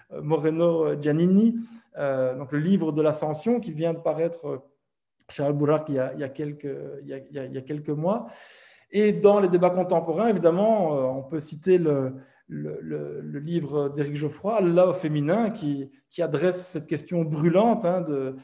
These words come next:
la place de la femme en islam, des questions de genre, et cetera, et, euh, dans lequel, ben, euh, on n'est pas étonné de voir que la pensée d'Ibn Arabi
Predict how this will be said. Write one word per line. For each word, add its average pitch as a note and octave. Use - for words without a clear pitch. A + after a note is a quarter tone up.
la C3
place D#3
de D#3+
la D#3+
femme F#3+
en F3+
islam, F#3+
des D3+
questions E3
de D3+
genre, F3+
et D3
cetera, D#3+
et, G3+
euh, D3
dans D3+
lequel, E3
ben, D3
euh, C3
on D#3+
n'est D3
pas F#3+
étonné F#3
de F3+
voir E3+
que E3
la D3
pensée D#3
d'Ibn D#3+
Arabi D#3